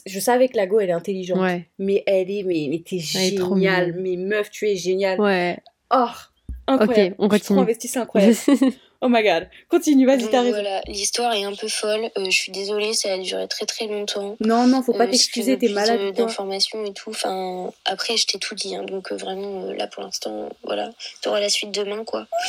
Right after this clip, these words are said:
Speaker 3: Comme
Speaker 1: C'est
Speaker 3: moi.
Speaker 1: moi, pas la
Speaker 3: <laughs> Parce que je l'ai pas encore.
Speaker 1: <laughs> C'est génial.
Speaker 3: Mais, euh, oh, mon Dieu, j'ai vraiment pas hâte de me lever, de recevoir un
Speaker 1: Ah,
Speaker 3: truc
Speaker 1: tu
Speaker 3: que j'ai
Speaker 1: m'étonnes.
Speaker 3: pas
Speaker 1: Je
Speaker 3: envie
Speaker 1: t'ai
Speaker 3: d'ouvrir,
Speaker 1: remarqué,
Speaker 3: quoi.
Speaker 1: ma-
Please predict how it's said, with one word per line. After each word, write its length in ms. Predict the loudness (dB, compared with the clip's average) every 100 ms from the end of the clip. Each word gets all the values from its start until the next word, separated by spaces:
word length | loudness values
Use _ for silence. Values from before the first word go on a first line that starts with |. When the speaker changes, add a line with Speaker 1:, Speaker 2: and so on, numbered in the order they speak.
| -6 -6 -10 -10
Speaker 3:
Comme 140 | -6 6
Speaker 1:
C'est 80 | 6
Speaker 3:
moi. 120 | 6
Speaker 1:
moi, 100 | 0
pas 60 | 2 2
la 60 |
Speaker 3:
<laughs> 200 | 2 -2 -4
Parce 140 | -4
que 120 | -2
je 120 | -4 -6
l'ai 80 |
pas 160 | -6 -6
encore. 300 | -4 -8 -10 -14
Speaker 1:
<laughs> 120 | -10
C'est 920 | -8 -6 -8 -10 -12 -12 -10 -8 -8 -4
génial. 220 | 2 2
Speaker 3:
Mais, 160 | 2
euh, 240 | -6 -8 -8 -12 -6
oh, 40 | -4 -4 -8 -6
mon 60 |
Dieu, 180 | -4 0
j'ai 180 | -2 -2
vraiment 400 | -6 -6 -6 -4
pas 160 | -4 -2
hâte 160 | -4 -6
de 120 | -6
me 160 | -6
lever, 340 | -6 -4 -4 -4
de 80 | -6
recevoir 400 | -4 -6 -4 -4
un 20 | -2
Speaker 1:
Ah, 80 |
Speaker 3:
truc 140 | -4 -4
Speaker 1:
tu 80 | -4
Speaker 3:
que 40 |
j'ai 40 | -4
Speaker 1:
m'étonnes. 280 | -2 -2 -2
Speaker 3:
pas 100 | -6
Speaker 1:
Je 60 |
Speaker 3:
envie 160 | -2 -2
Speaker 1:
t'ai 80 | -2
Speaker 3:
d'ouvrir, 200 | -2 -2
Speaker 1:
remarqué, 140 | -2 -4
Speaker 3:
quoi. 140 | -4
Speaker 1:
ma- 120 | -8